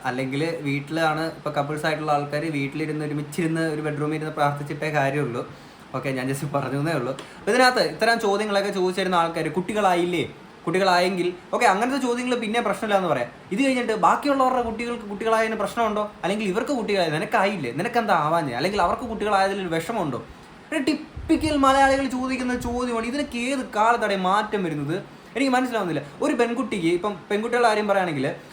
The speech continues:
ഒരു ഇരുപത്, ഇരുപത് വയസ്സ്, പതിനെട്ട് വയസ്സെന്നല്ല, ഇപ്പം, ഇപ്പം കുറച്ചുകൂടെ ആ മാറ്റമുണ്ട്. എന്നാലും ഈ ഒരു ഇരുപത് വയസ്സ് കഴിയുമ്പോഴത്തേക്കും ഒരു പെൺകുട്ടിയുടെ ജീവിതത്തിൽ ഏറ്റവും വലിയ ബാധ്യതയായിട്ട് വരുന്ന അവളുടെ കല്യാണമാണ്. ആ കല്യാണം അവൾ കഴിച്ചില്ലെങ്കിൽ,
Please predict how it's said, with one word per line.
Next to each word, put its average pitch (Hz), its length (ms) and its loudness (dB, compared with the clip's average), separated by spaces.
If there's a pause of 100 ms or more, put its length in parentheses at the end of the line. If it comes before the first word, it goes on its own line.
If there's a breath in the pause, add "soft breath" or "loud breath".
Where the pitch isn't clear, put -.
(140 loud breath)
ഒരു 240 120 0
ഇരുപത്, 254 320 2 (240)
ഇരുപത് 285 320 -2
വയസ്സ്, 202 400 0 (120)
പതിനെട്ട് 226 280 2
വയസ്സെന്നല്ല, 240 500 0
ഇപ്പം, 226 160 -4
ഇപ്പം - 460 -6
കുറച്ചുകൂടെ 254 300 4
ആ 226 60 6
മാറ്റമുണ്ട്. 214 600 2
എന്നാലും 190 380 2 (260 loud breath)
ഈ 214 40 -2
ഒരു 262 80 2
ഇരുപത് 277 320 0
വയസ്സ് 240 260 2
കഴിയുമ്പോഴത്തേക്കും 190 540 0
ഒരു 226 80 0
പെൺകുട്ടിയുടെ 214 540 -2
ജീവിതത്തിൽ 180 380 0
ഏറ്റവും 160 460 -2
വലിയ 185 200 2
ബാധ്യതയായിട്ട് 175 580 2
വരുന്ന 160 200 0
അവളുടെ 165 260 0 (100)
കല്യാണമാണ്. 143 640 0 (360 loud breath)
ആ 233 180 2
കല്യാണം 220 440 4
അവൾ 240 120 2 (100)
കഴിച്ചില്ലെങ്കിൽ, 170 720 0